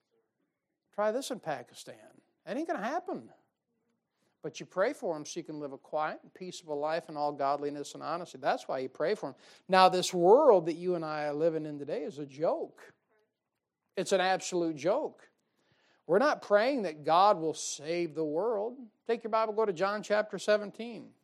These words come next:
I'm not praying that God will save the world. I pray that God will help, uh, these people do their job until Christ comes back so I can live a quiet, peaceable life in all godliness and honesty. Jesus never prayed for the world.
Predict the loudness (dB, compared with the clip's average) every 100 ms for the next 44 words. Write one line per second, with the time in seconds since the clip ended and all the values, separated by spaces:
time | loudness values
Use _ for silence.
0 | _ _ _ _ -14 -12 -4 -2 -2 -4
1 | -6 -4 -4 -6 -6 -6 -6 -6 -8 -12
2 | -10 -10 -10 -10 -10 -14 _ _ _ _
3 | _ _ _ _ _ _ _ -4 -2 2
4 | 4 4 4 6 8 8 6 4 2 0
5 | 0 -2 -6 -4 -4 -4 -2 -2 0 -2
6 | 2 2 4 0 -6 -8 -6 0 2 2
7 | -2 -6 -6 0 2 2 -2 -2 -2 -4
8 | -8 -10 -8 -2 0 0 -6 -12 -14 -14
9 | -14 -8 -6 -6 -8 -8 -8 -2 -2 -2
10 | -6 -8 -8 -8 -6 -8 -10 -12 -14 _
11 | _ _ -12 -8 -6 -6 -4 -2 -2 -4
12 | -2 -2 -2 -6 -6 -6 -4 0 2 4
13 | 2 2 -4